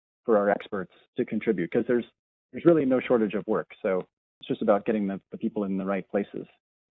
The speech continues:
And then one last one I'll throw out there is training. We've recently, uh,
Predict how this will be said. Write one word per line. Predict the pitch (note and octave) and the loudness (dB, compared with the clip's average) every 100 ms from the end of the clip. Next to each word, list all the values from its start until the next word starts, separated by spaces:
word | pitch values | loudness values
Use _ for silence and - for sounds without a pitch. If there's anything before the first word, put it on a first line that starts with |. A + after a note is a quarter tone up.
| _ _ _ _ _ _ _ _ _ _ _ | _ _ _ _ _ _ _ _ _ _ _
And | C#3 C#3+ | 2 4
then | D#3 D#3 D3+ D3+ - - | 4 4 2 0 -2 2
one | D3+ | 4
last | D#3 D3+ - | 4 0 2
one | D3+ D3+ | 4 4
I'll | C#3 | 4
throw | D3 C#3 | 4 4
out | D3 | 4
there | C3+ B2+ | 4 2
is | B2 D3 B2+ A#2+ A#2 A2 - - | 2 2 4 4 0 -4 -12 -4
training. | - C3+ C3+ C#3 D3 - _ _ _ - | 2 2 2 0 -4 -12 _ _ _ 0
We've | B2+ | 2
recently, | C#3 C3 C#3+ C#3 C3 B2+ A#2+ A#2 | 2 2 0 2 2 2 2 4
uh, | A2 G#2+ | 2 2